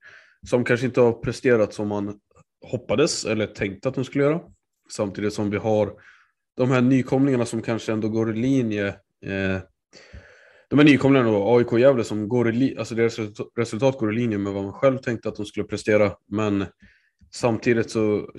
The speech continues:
ser vi väl en hel del oroväckande, <clears throat> alltså vi ser en, en oroväckande sak egentligen, eh, som gör att det är svårt att se kanske att de ändå ska kunna lyfta. Eh, framförallt deras defensiver då.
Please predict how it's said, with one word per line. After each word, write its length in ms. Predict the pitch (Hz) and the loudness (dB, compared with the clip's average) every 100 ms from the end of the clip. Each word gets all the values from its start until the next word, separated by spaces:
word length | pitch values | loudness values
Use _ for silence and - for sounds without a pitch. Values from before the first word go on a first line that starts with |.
| - | -8
ser 160 | 117 107 | -2 -2
vi 160 | 101 | -2
väl 200 | 101 98 | -4 -4
en 80 | 101 | -4
hel 200 | 117 107 | -2 -2
del 140 | 104 104 | -2 -2
oroväckande, 880 | 110 113 113 - 104 98 101 98 92 _ _ _ _ _ _ _ _ _ _ _ | 0 2 2 -2 -6 -4 -4 -4 -6 _ _ _ _ _ _ _ _ _ _ _
<clears throat> 320 | 196 208 170 101 - _ _ _ _ _ _ _ - _ - | 2 2 2 -4 -12 _ _ _ _ _ _ _ -20 _ -4
alltså 160 | 117 | -2
vi 60 | 117 | 0
ser 220 | 131 117 | 4 4
en, 360 | 120 123 104 95 - | 4 2 0 -6 -8
en 160 | 117 127 | -2 0
oroväckande 480 | 117 107 107 101 98 | 2 2 0 -4 -4
sak 320 | 135 95 - | -4 -4 -10
egentligen, 420 | 98 - 95 101 - - | -14 -14 -14 -16 -18 -8
eh, 80 | 101 | -8
som 220 | - 98 | -2 2
gör 140 | 101 101 | 4 4
att 200 | 92 - | 0 -2
det 100 | 110 | 0
är 40 | 107 | 2
svårt 280 | 110 104 | 2 2
att 60 | 101 | 0
se 160 | 107 95 | -2 0
kanske 220 | 104 101 | 0 -2
att 80 | 98 | -2
de 200 | 101 95 - | -4 -4 -4
ändå 180 | 98 | -4
ska 160 | 98 101 | -2 -2
kunna 240 | - 101 | -2 -2
lyfta. 480 | 98 107 - - - - - _ _ _ _ _ _ _ _ | 0 -2 -4 -6 -2 -2 -4 _ _ _ _ _ _ _ _
Eh, 340 | 101 95 92 92 - _ _ - | -12 -10 -10 -12 -16 _ _ -4
framförallt 420 | 120 107 110 107 | -2 2 2 2
deras 220 | 101 95 | -2 -2
defensiver 600 | - 101 - - 98 92 | -4 -6 -8 -10 -8 -6
då. 200 | 87 87 | -8 -10